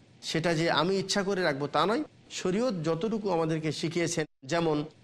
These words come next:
আরাফার দিনের রোজা আছে, ঠিক তেমনি আশুরার রোজা আছে,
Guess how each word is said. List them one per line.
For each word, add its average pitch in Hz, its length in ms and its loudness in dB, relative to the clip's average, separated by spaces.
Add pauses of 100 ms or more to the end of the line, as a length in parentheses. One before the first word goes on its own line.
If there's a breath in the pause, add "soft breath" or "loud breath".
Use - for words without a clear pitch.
আরাফার 156 480 4
দিনের 156 240 2
রোজা 156 280 4
আছে, 143 360 2 (280)
ঠিক 160 220 -2
তেমনি 156 360 2
আশুরার 160 520 0 (160)
রোজা 151 320 2
আছে, 156 320 0